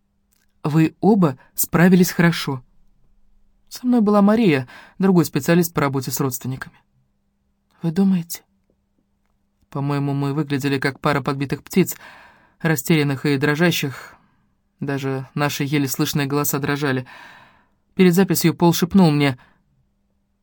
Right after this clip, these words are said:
«Прости за то, что было утром». «Ничего», — ответила я, — «главное, что сейчас мы делаем это вместе». Новости закончились, я с трудом сдерживала отчаяние. Мария была строже, резче, чем Софи.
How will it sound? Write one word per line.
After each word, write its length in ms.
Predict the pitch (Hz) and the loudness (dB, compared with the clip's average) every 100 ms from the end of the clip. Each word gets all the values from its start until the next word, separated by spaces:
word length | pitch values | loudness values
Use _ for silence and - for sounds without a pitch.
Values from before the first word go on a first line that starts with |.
| - | -10
«Прости 380 | 139 151 - | -8 -6 -6
за 100 | 135 | -6
то, 140 | 107 123 | -6 -8
что 160 | - | -6
было 180 | 120 127 | -4 -2
утром». 400 | 131 120 127 123 _ _ _ _ _ _ _ _ | -2 -4 -6 -10 _ _ _ _ _ _ _ _
«Ничего», — 580 | 165 - 147 127 127 165 - - _ _ | -10 -6 -6 -6 -6 -6 -10 -20 _ _
ответила 420 | - 156 160 - 156 | -8 -2 -2 0 0
я, — 220 | 160 160 | 2 2
«главное, 420 | 165 175 180 170 - - | 4 4 4 2 -4 -10
что 200 | - 170 | -4 -2
сейчас 340 | 202 240 208 | 0 0 0
мы 160 | 147 151 | 0 2
делаем 300 | 165 160 170 | 2 4 2
это 120 | 190 | 2
вместе». 420 | 175 127 - - _ _ _ _ _ _ _ _ _ - | -6 -8 -10 -20 _ _ _ _ _ _ _ _ _ 2
Новости 340 | 254 240 226 | 4 4 4
закончились, 640 | 214 208 240 214 190 175 | 2 4 4 4 4 2
я 120 | 190 190 | 2 2
с 60 | |
трудом 320 | 180 180 202 | 2 4 4
сдерживала 440 | 160 185 175 180 185 | 6 4 4 2 2
отчаяние. 600 | 185 202 160 143 143 131 - - _ _ - | 2 2 2 2 0 -2 -12 -20 _ _ 0
Мария 400 | 175 151 147 156 | 2 4 4 2
была 260 | 160 175 | 4 2
строже, 440 | 170 - 151 151 160 | 2 0 0 2 4
резче, 340 | 175 156 170 | 4 4 0
чем 220 | 165 170 | -2 -4
Софи. 420 | 156 170 165 131 | -2 -4 -4 -6